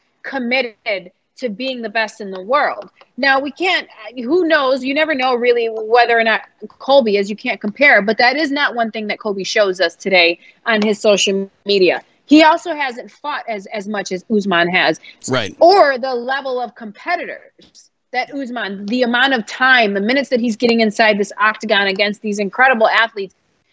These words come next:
Speaker 1: like, it, it's hard to, you cannot deny that he's getting better. He is improving, and his confidence is just growing. And, he, you know, Usman is one of those guys that I don't know if he needs to, to, to perform well, but he,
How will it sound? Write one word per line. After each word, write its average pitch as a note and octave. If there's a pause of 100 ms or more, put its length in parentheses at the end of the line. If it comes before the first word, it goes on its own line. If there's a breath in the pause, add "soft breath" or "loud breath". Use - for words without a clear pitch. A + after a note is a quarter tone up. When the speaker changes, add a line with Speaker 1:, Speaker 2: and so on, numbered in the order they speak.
(180)
Speaker 1:
like, B3 (320)
it, B3+
it's B3+
hard B3 (220)
to, A#3+ (180)
you A#3+
cannot C4+
deny A#3
that G3+
he's A3 (380)
getting A3
better. A3
He A#3+
is A#3+
improving, A3+ (420 soft breath)
and D4
his B3+
confidence C#4
is G3+
just A3
growing. G#3+ (220 loud breath)
And, C#4
he, C#4+
you C#4+
know, D#4
Usman F#4+
is C#4+
one C#4
of D4+
those C#4+
guys A3+
that G#3 (920)
I D4+
don't F4+
know D#4+
if B3+
he B3
needs A#3
to, F4+
to, D#4
to D4
perform D4+
well, D4+
but A3+
he, A#3+